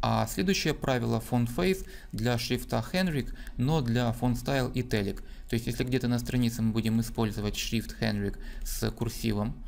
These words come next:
то в таком случае будут уже подгружаться другие Т Т Ф файлы,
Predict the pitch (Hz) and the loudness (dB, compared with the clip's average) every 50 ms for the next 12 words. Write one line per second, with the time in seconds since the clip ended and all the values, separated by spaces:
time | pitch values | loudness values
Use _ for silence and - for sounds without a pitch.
0 | - - - - - 120 113 113 - - - 120 120 165 185 - - 175 170 - | -10 -8 -6 -2 0 2 2 2 0 -2 -2 -2 0 0 -2 0 0 -2 -2 -2
1 | - 120 127 135 139 123 - - 107 113 113 - - 107 107 110 107 107 135 135 | -2 -2 -2 -2 -2 -2 -2 -2 -2 -2 -2 -2 -4 -6 -4 -4 -2 0 -2 -2
2 | - - 120 110 - 135 131 120 120 110 107 104 - 104 - - 113 117 110 - | -2 -2 -4 -2 -2 -2 -2 0 0 0 0 0 -2 -2 0 0 0 0 0 -2
3 | - - 190 190 190 185 185 | 0 2 2 4 2 2 0